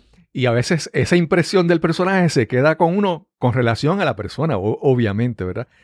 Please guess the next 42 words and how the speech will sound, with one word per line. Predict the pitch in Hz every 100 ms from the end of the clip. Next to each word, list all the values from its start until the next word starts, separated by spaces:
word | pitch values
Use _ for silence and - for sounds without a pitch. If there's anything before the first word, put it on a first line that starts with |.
| -
Eso | - 110
quiere | 123 113
decir | 135 113
que |
haces | 104 117
un | 110
buen | 104 104
trabajo. | 101 87 85 90 _ _ _ - -
Pero | 147 151
ella | 160
ha | 165
estado, | - 165 165 160
pues, | 139 131 - _ _ _ -
eh, | 120 110 110
muy | 107 110
activa | 127 - 123
en | 127
la | 135
comedia | 147 139 139
y | 156
recientemente | 131 131 147 160 156 151 175
veo | 123 117
que | 143 123 113
también | - 101 101 110
se | -
está | - 101
lanzando | 104 107 120 110
al |
mundo | 98 92 95 98
de-, | 98 -
del | 110 95
coaching. | - 202 - 113 - _ _ _
Y | 104
quisiéramos | 101 - 104 120 123
hablar | 110 123
sobre | - 110 104 101 -
esas | 101 - 113
dos | 127 -
facetas | 107 - 110 101
en | 101
esta | 101 - 110
conversación. | 107 104 104 107 - 104 92